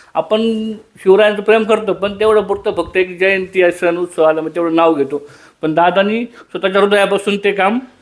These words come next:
अं, योग्य रीतीने पार पाडलं, कोणाची अपेक्षा न ठेवता, कोणाकडे एक रुपया न मागता ते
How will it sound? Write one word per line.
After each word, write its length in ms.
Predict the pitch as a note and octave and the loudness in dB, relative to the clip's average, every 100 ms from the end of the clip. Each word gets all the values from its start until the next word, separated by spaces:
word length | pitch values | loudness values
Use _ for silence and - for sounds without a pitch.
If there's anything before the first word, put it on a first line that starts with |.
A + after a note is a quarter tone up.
| _ - | _ -4
अं, 280 | D3 C#3+ D3 | 0 2 4
योग्य 300 | E3 F#3 G#3 | 2 4 2
रीतीने 580 | G3+ - F3 F3+ G3 G#3 | 0 -2 -8 -4 -2 -2
पार 300 | - F3 F3 | 0 0 2
पाडलं, 400 | E3 D#3+ D3+ A#2+ - - | 2 2 2 -2 -4 -4
कोणाची 420 | D#3+ F3+ F3+ G#3 | -2 -2 0 0
अपेक्षा 400 | F#3 F#3+ F3+ F#3 | 2 0 -2 -2
न 100 | F3 | -2
ठेवता, 360 | E3+ C#3+ C3+ | -2 -2 -2
कोणाकडे 540 | C#3+ E3 F3 E3+ F3+ F#3+ | -4 -4 -4 -2 2 2
एक 160 | F#3+ | 2
रुपया 240 | F#3 F3+ F3+ | 0 0 0
न 180 | F3+ F#3 | 0 2
मागता 340 | F3+ F3 F3+ | 2 2 -2
ते 320 | F3+ G3+ - | -2 -2 -4